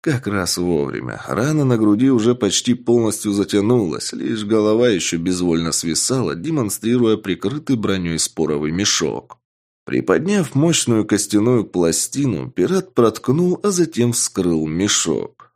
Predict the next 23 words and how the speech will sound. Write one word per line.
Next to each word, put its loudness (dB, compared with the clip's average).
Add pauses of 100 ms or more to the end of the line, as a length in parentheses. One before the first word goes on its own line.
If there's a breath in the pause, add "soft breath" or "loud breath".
Вот -4
сейчас 0
можно -2
глянуть, -2
чем -2
их -8
одарил 0
кусач. -4 (640)
Хм, -2 (280)
«Вполне 2
неплохо». 0 (420)
На 0
раскрытой 2
ладони 4
лежал 2
десяток 0
споронов, -2
горошина 0
и -2
свисало 2
три -2
нитки -2
янтаря. -2